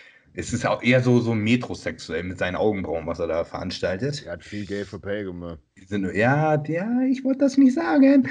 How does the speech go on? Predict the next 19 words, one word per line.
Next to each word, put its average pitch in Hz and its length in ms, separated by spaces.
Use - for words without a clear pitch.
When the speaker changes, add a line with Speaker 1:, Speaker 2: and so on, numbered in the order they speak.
Speaker 1:
Also 139 200
<laughs> - 1900
Speaker 2:
Ja, 175 160
Gott, 196 300
okay, 160 300
Entschuldigung. 147 480
Speaker 1:
So, 95 300
ja, - 340
komm, 92 180
jetzt 87 120
haben 92 100
wir 87 160
gegen, 87 300
machen 101 200
wir 92 100
noch 90 120
was 87 160
gegen 85 180
Schwule, 101 680